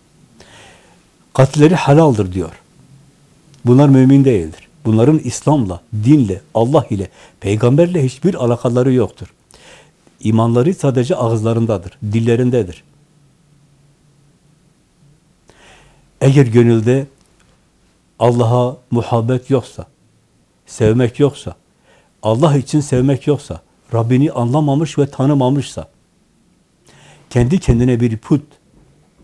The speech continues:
evet, hayal etmiş, onun iman ettiği, iman ettim dediği Allah değildir.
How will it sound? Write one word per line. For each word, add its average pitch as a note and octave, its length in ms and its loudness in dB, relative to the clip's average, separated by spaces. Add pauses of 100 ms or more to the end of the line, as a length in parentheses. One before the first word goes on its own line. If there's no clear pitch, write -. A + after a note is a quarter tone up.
(640)
evet, E2 200 -18 (2750)
hayal B2+ 380 0
etmiş, C3+ 480 -6 (2250)
onun B2 360 0 (500)
iman B2+ 300 2
ettiği, A#2+ 440 -6
iman C3+ 300 -2
ettim G#2+ 360 -6
dediği A2 440 -4 (360)
Allah A#2+ 360 0
değildir. F#2 380 -2